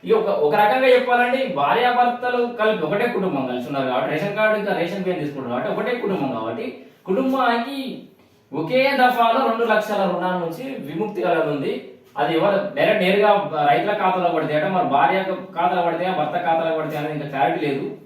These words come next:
ఈ రేషన్ కార్డులో ఎవరికి మా-, అంటే ప్రభుత్వ బ్యాంకర్స్ ని అడిగితే కనుక మీకు రైతుల ఇష్టం అయి ఉంటది.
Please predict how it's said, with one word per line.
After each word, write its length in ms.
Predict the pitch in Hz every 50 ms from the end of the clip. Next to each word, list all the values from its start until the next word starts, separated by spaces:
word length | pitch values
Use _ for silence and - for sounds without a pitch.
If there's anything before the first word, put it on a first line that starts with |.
| - - _ 135
ఈ 60 | 135
రేషన్ 260 | 143 160 165 190 185
కార్డులో 260 | 190 190 180 180 165
ఎవరికి 260 | 160 160 202 202 196
మా-, 200 | 185 180 180 - - - - - - 143
అంటే 180 | 151 185 180
ప్రభుత్వ 800 | 151 - - 165 170 165 - - - - - 147 139 135 131 127 120
బ్యాంకర్స్ 640 | 120 - 143 - 208 214 - 214 214 202 - - 202
ని 60 | 202
అడిగితే 380 | 185 - 170 185 185 - 202 190
కనుక 240 | 190 190 190 233 233 202 190
మీకు 460 | 185 175 165 139 151 147 143 139 - - - - -
రైతుల 300 | - 170 196 180 - 202
ఇష్టం 420 | 196 185 175 - - - 202 196 180
అయి 120 | 170 160
ఉంటది. 520 | 160 156 143 131 - - - - - -